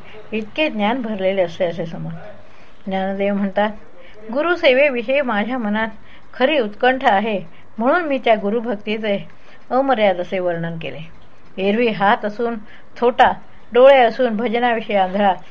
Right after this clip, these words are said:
व पाय असून गुरुसेवा करण्याविषयी पांगळ्यापेक्षाही पांगळा आणि गुरूंचे वर्णन करण्याविषयी मुका व आळशी आहे, इतके अवगुण असूनही गुरूने मला फुकट पोसला आहे,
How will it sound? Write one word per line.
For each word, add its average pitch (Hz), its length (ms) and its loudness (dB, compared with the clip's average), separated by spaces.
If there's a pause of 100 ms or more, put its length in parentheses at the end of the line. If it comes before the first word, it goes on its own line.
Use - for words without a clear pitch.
(180)
व 196 60 0
पाय 220 300 4
असून 202 300 2
गुरुसेवा 202 560 2
करण्याविषयी 196 720 -2 (360)
पांगळ्यापेक्षाही 220 720 4
पांगळा 156 340 0 (640)
आणि 196 200 0
गुरूंचे 208 460 -2
वर्णन 190 360 0
करण्याविषयी 202 580 0
मुका 202 380 4 (420)
व 202 40 4
आळशी 190 360 2
आहे, 214 280 2 (300)
इतके 240 300 -4
अवगुण 247 420 4
असूनही 220 440 -2
गुरूने 208 440 -2 (320)
मला 214 180 4
फुकट 208 380 2 (100)
पोसला 220 280 2
आहे, 190 240 4